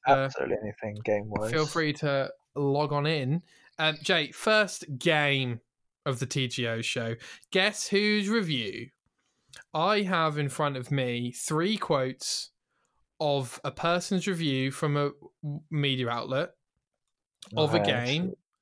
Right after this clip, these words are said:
Speaker 1: so I've got to guess the outlet? <laughs>
Speaker 2: You gotta guess, yeah, you gotta guess the game.
Speaker 1: I'll guess the game. Oh, that's even better. That's even better.
Speaker 2: Guess, guess whose review is just a, a cool name.
Speaker 1: Yeah,
Speaker 2: You know
Speaker 1: I was
Speaker 2: what I'm
Speaker 1: gonna
Speaker 2: saying?
Speaker 1: say, yeah, yeah, yeah.
Speaker 2: Mate,
Speaker 1: Gotcha.
Speaker 2: if you, pff, try and guess the editor, no.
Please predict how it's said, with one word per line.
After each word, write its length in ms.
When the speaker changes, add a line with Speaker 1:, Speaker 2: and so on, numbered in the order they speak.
Speaker 1:
so 60
I've 120
got 120
to 60
guess 680
the 100
outlet? 360
<laughs> 160
Speaker 2:
You 80
gotta 200
guess, 160
yeah, 460
you 80
gotta 180
guess 200
the 80
game. 300
Speaker 1:
I'll 120
guess 160
the 80
game. 520
Oh, 140
that's 140
even 180
better. 240
That's 120
even 160
better. 140
Speaker 2:
Guess, 140
guess 240
whose 200
review 320
is 80
just 300
a, 280
a 60
cool 240
name. 400
Speaker 1:
Yeah, 80
Speaker 2:
You 60
know 60
Speaker 1:
I 40
was 80
Speaker 2:
what 80
I'm 180
Speaker 1:
gonna 120
Speaker 2:
saying? 120
Speaker 1:
say, 60
yeah, 160
yeah, 120
yeah. 140
Speaker 2:
Mate, 140
Speaker 1:
Gotcha. 80
Speaker 2:
if 120
you, 200
pff, 560
try 200
and 80
guess 180
the 100
editor, 420
no. 280